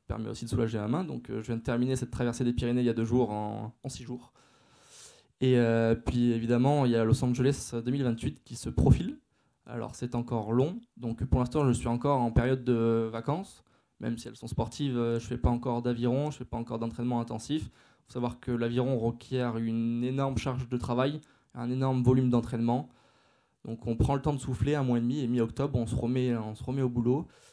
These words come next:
Et puis le, le but, comme je le disais tout à l'heure, c'est pas forcément d'avancer vite à,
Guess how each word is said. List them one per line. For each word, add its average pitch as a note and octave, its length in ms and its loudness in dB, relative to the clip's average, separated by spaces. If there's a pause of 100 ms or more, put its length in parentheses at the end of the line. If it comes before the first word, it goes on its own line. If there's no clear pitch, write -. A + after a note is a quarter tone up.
(260)
Et B2 100 -6
puis B2 240 -2
le, A2+ 280 2
le A2 140 0
but, - 440 -2
comme A#2+ 140 -6
je A2 60 -8
le A2+ 40 -8
disais A2+ 160 -6
tout - 160 -8
à A#2+ 40 0
l'heure, C#3 200 -2
c'est - 140 -10
pas B2 120 -6
forcément C#3+ 520 -6
d'avancer B2 380 -2
vite C3 220 -6
à, A2 280 -6